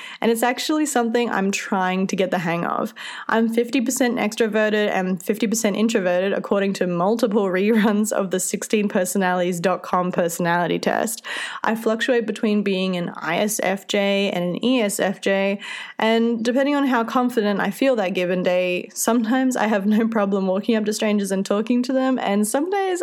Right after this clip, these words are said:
I get really nervous about it. The, well, the way that I see it is that if we're not getting out of our comfort zone, we're not growing, which leads me to the third step, which is tip number three, develop your skills.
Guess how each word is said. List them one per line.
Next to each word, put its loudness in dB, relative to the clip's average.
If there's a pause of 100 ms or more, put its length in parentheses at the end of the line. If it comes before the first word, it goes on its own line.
(120)
I 0
get 2
really 0
nervous -2
about -2
it. -4 (160)
The, 0 (240)
well, - (100)
the 2
way 2
that 0
I 2
see 0
it 0
is -2 (420)
that 2
if 0
we're 2
not 0
getting 2
out 2
of 0
our 2
comfort -2
zone, 0
we're 0
not 2
growing, 0 (440)
which 0
leads 2
me 0
to 2
the 2
third 0
step, -4 (260)
which 2
is 0
tip 0
number 2
three, -2
develop 0
your 2
skills. -4